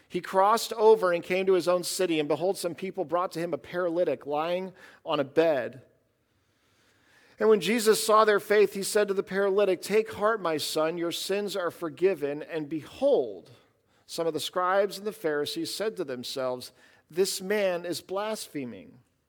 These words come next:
But Jesus, knowing their thoughts, said, 'Why do you think evil in your hearts? For which is easier,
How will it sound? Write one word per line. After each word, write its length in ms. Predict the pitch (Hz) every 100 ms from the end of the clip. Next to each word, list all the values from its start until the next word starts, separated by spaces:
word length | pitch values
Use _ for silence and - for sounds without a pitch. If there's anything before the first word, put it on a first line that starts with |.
| _ _ _ _ _ _ _ _ _ - - -
But 120 | 196
Jesus, 460 | 170 226 202 202
knowing 220 | 202 202 214
their 120 | 214
thoughts, 360 | 208 170 170
said, 360 | - 160 151 160 - -
'Why 260 | 170 247 311
do 100 | 302
you 140 | 285
think 320 | - 277 247
evil 760 | 240 233 247 160 147 165 226 - - -
in 120 | 190
your 140 | 220
hearts? 600 | 220 269 214 123 - - - -
For 240 | - 277 269
which 260 | 226 220
is 160 | 254 226
easier, 720 | 277 269 196 175 131 98